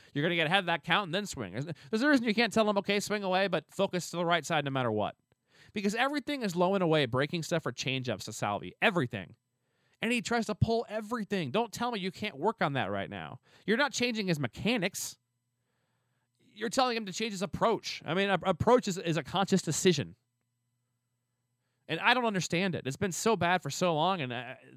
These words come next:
I don't, I, I don't know. I, I just think it's a bad excuse by Ned. All in all, though, tonight, I thought the offense was okay.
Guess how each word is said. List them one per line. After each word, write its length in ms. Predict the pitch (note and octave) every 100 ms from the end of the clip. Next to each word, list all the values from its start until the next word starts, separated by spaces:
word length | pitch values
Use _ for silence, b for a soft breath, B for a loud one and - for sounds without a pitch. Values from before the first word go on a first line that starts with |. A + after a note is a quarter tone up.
| C3+ C3
I 100 | C#3+
don't, 160 | B2 G2+
I, 180 | A#2+ C#3 D3
I 60 |
don't 100 | G#3
know. 60 | G#3+
I, 200 | F3 F3
I 80 | E3+
just 120 | F#3
think 100 | G3+
it's 80 | G3
a 60 | C3+
bad 180 | D3+ C3+
excuse 300 | - A#2+ -
by 120 | F#2
Ned. 220 | F2 - _ _ _ _ _ _ _ _ _ _ _ _ _ _ _ _ _ _ _ _ _ _ _ _ _ _ B B B B B B B B B B
All 260 | A3 C#4 C#4
in 60 |
all, 140 | A#3+ A3+
though, 120 | G#3+
tonight, 360 | F3+ G3+ F#3 F#3
I 100 | F3+
thought 220 | G#3+ F3
the 80 | D3+
offense 380 | D3+ D#3+ C#3
was 80 | D3
okay. 560 | A#2+ A#2+ F#2+ F#2+ G2